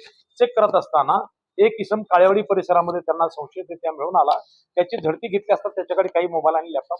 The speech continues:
मिळाले. हे मिळाल्याच्या नंतर संबंधित इसम हा तमिळ लँग्वेज बोलत असल्यामुळे, तर संबंधित इसमाकडे पुढे अधिक चौकशी करून आणि आमच्याकडे एक अंमलदार ज्यांना ही भाषा येत होती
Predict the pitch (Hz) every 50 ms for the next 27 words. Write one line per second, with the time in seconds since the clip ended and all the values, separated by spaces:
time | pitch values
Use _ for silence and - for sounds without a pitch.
0 | - - 143 123 117 110 - _ _ _ _ _ _ _ _ _ _ _ 185 226
1 | 233 226 214 208 208 226 220 226 226 226 214 196 - - 208 220 226 196 - 196
2 | 180 175 190 190 226 196 202 190 - 196 202 - 175 151 175 190 208 - - -
3 | _ _ _ _ _ _ 165 175 208 240 233 220 208 202 202 220 202 190 175 180
4 | 190 190 - 175 - - 175 175 170 165 156 139 127 123 123 - _ _ _ _
5 | _ _ _ _ _ _ - 185 180 - _ _ _ _ _ _ _ _ _ _
6 | _ _ _ _ - 175 175 180 202 202 254 208 220 208 - 214 214 208 202 202
7 | 208 214 220 220 220 - 190 196 202 208 - - - - - - - 196 180 202
8 | 196 - - 185 185 190 202 208 208 - _ _ _ _ _ - 156 175 175 165
9 | 165 - 208 196 214 202 208 202 202 202 - 208 190 180 165 165 165 156 180 185
10 | 175 170 175 185 175 160 175 175 - 170 160 - 196 190 - 156 147 - - -